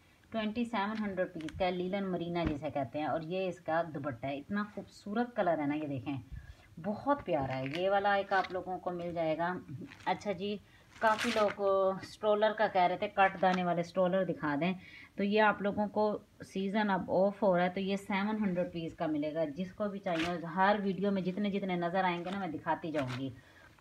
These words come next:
सेवन हंड्रेड पीस का मिलेगा, एक ये मिल जाएगा कट दाने के साथ।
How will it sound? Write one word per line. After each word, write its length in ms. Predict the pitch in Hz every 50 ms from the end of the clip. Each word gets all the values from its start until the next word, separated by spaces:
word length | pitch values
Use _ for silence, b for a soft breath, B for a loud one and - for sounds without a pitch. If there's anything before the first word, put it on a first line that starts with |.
| B B
सेवन 320 | - - 226 214 226 226 233
हंड्रेड 280 | 226 208 208 202 202 -
पीस 160 | 202 180 175
का 120 | - 202
मिलेगा, 380 | 185 175 170 170 165 170 185 185
एक 200 | 175 180 185 180 175
ये 180 | 160 170 196 214
मिल 180 | 233 233 233 226
जाएगा 280 | 226 220 214 214 208 202 -
कट 220 | 208 196 185 190 180
दाने 300 | 190 185 185 185 190 185
के 140 | 185 196 185
साथ। 340 | 185 190 170 175 175 170